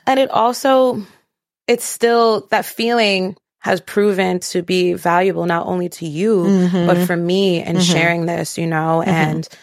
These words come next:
Speaker 1: this is now served as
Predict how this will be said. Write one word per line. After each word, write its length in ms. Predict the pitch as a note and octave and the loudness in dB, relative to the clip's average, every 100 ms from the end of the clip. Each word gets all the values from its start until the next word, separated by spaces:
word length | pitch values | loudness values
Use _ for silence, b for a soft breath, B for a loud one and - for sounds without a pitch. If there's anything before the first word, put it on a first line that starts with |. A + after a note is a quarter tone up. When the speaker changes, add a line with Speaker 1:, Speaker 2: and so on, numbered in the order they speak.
| B B _ - | B B _ -2
Speaker 1:
this 180 | F3+ | 0
is 120 | F3 E3 | 0 -2
now 220 | F3 E3 | 0 0
served 760 | - D#3+ E3 E3 D#3 F3 - - _ - | -2 0 2 2 0 -2 -12 -18 _ -2
as 800 | D#3 D#3 D#3 F3 - - - | 2 2 0 -4 -10 -14 -16